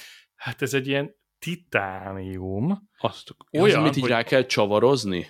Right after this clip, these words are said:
Speaker 2: Azt láttam egyszer
Speaker 1: Alulra,
Speaker 2: valahol.
Speaker 1: alulra, meg fölülre rakod rá.
Speaker 2: Mhm, mhm,
Speaker 1: És egy
Speaker 2: mhm.
Speaker 1: kamerát védi,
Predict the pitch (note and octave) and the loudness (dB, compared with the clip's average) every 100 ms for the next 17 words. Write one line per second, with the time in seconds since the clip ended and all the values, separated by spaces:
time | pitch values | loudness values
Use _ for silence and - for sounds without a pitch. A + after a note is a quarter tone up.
0 | _ - - B2+ A2 - - D3+ F3 E3 | _ -16 -2 -2 -2 -6 0 2 6 6
1 | D3 C#3 F#2 B2 C3 - G3+ G#3+ G#3 _ | 6 4 4 2 4 4 4 2 0 _
2 | - C#3 - - D#3+ C3 G#2+ G2 G2+ G2 | -2 -2 -2 -6 -4 -2 -4 -6 -8 -10
3 | - G#2 G#2 G2+ A2+ D#3+ F#3+ _ _ G#2 | -10 -10 -8 -4 0 2 0 _ _ -2
4 | G2+ D#3 C3 B2+ - C3+ B2 B2+ A#2+ B2 | 0 0 -2 -4 -2 0 2 2 0 -4
5 | - D#3 E3 A#3 D4+ | -4 -4 -2 -4 -8